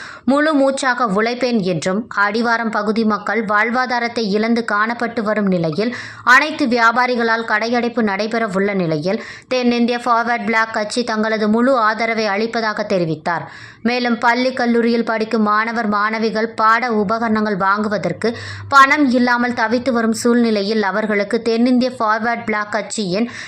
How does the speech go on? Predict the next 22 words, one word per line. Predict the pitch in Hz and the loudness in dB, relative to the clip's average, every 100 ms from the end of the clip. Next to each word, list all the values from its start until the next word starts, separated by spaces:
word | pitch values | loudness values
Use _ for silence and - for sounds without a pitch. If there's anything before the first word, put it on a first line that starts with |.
| - | -12
சார்பாக | - 269 254 262 254 247 | -2 4 4 4 0 -2
அனைத்து | 247 226 247 269 277 | 0 0 0 -2 0
உதவிகளையும் | 226 233 240 240 233 220 226 | 2 2 0 0 0 0 0
செய்ய | 220 220 220 | 0 0 0
தயாராக | 220 202 220 240 233 240 | -2 -2 -2 -2 0 0
உள்ளதாக | 196 202 220 214 220 | 2 0 0 -2 -2
தெரிவித்தார். | 214 180 160 151 170 147 - - - - | 0 0 -2 -2 -4 -4 -10 -20 -20 -4
தொடர்ந்து | 233 233 240 233 | -2 0 0 0
தமிழகத்தில் | 226 220 240 233 233 233 | -2 -2 0 -2 0 -2
திருமாறன்ஜி | 226 233 247 240 240 226 220 233 | 2 2 2 2 2 0 -2 -2
தலைமையில் | 233 220 226 226 208 214 240 - - | -2 -2 -2 0 0 0 -2 -14 -4
தென்னிந்திய | 262 269 269 285 269 269 | -2 2 2 2 2 2
ஃபார்வர்ட் | 269 240 233 240 214 | 2 0 0 -2 -2
பிளாக் | 214 220 220 | 0 -2 -2
கட்சியின் | 208 - 226 220 | -6 -2 0 2
வளர்ச்சியை | 196 214 220 240 226 220 190 196 | 0 -4 -4 -2 -2 -2 -2 0
அதிகப்படுத்துவதற்கு | 240 262 233 220 226 214 202 190 226 | 0 0 -2 -4 -2 -2 -2 -2 0
முழு | 214 226 269 | 2 2 2
மூச்சாக | 247 240 233 214 220 | 2 0 -4 -4 -4
பாடுபடுவேன் | 208 208 233 240 220 226 214 | 0 0 0 -2 -2 0 0
என்றும் | 196 185 208 202 | 0 -2 -4 -2
தெரிவித்தார். | 185 160 151 175 160 | -2 -2 -4 -4 -6